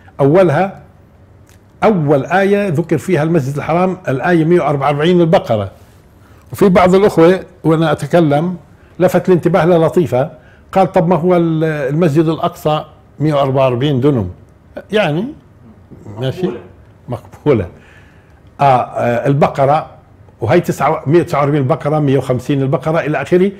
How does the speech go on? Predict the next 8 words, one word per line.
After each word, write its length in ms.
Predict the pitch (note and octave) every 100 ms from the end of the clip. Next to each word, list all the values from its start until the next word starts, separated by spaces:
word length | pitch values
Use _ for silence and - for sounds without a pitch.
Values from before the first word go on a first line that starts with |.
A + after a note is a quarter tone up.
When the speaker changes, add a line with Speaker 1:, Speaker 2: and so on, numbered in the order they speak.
| -
Speaker 1:
آخر 200 | - G3
شيء 240 | F#3 G3+ F3
إيش؟ 220 | F3+ - - - - - - - _ - - -
واحد 340 | C#3+ E3+ D#3+
الإسراء، 440 | D#3 B2+ - D3+ -
سبحان 380 | - B2+ D3+ D3
الذي 300 | C#3+ C3 C#3+
أسرى 360 | - D3 E3